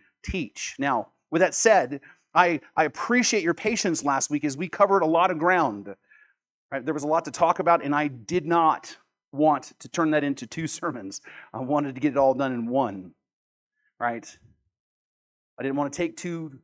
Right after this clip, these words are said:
sermons to answer that difficult question. And secondly, I want to say thank you for the support and the feedback after that sermon. Again, I want you to realize my aim is to faithfully proclaim the truth and to do so with,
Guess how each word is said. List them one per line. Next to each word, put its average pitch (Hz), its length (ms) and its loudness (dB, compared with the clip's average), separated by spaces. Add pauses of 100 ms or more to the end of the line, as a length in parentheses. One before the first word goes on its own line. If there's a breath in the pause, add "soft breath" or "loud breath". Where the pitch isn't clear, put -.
(120)
sermons 156 400 -2
to - 100 -8
answer 147 300 -2
that 123 180 -2
difficult 120 480 -6 (300)
question. 107 540 -4 (520 soft breath)
And 139 100 -2
secondly, 247 400 4
I 160 40 4
want 151 80 2
to 143 80 -2
say 156 100 2
thank 143 260 -4
you 147 120 -4
for 143 160 -6
the 127 100 -6
support 151 380 -2
and 131 100 -8
the - 40 -20
feedback 131 440 -4
after 139 280 -2
that 123 140 -4
sermon. 110 420 -6 (520 soft breath)
Again, 143 300 0
I 131 80 -4
want 147 180 -2
you 156 60 0
to 143 80 0
realize 147 320 4
my 143 160 0
aim 147 400 2
is 139 260 -2
to 139 220 -4
faithfully 156 580 -2
proclaim 147 440 -2
the 131 100 -2
truth 143 500 -6
and - 140 -12
to 139 80 -12
do 165 260 -8
so 147 400 -2
with, 135 280 -6